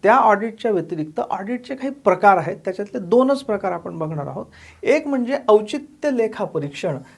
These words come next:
त्याला प्रोप्रायटी ऑडिट असं म्हणतात इंग्लिशमध्ये. औचित्य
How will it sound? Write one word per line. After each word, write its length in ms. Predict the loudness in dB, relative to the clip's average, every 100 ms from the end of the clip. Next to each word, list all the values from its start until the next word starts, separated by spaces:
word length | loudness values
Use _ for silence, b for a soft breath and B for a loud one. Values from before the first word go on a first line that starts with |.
| _
त्याला 180 | 0 0
प्रोप्रायटी 920 | -2 0 0 0 0 2 2 2 -2
ऑडिट 360 | -2 -2 -4 -6
असं 220 | -10 -10
म्हणतात 300 | -10 -12 -20 _ _ _ _
इंग्लिशमध्ये. 580 | -4 -2 -2 -4 -16 -20 _ _ _
औचित्य 580 | 2 2 -2 -6 -6 -10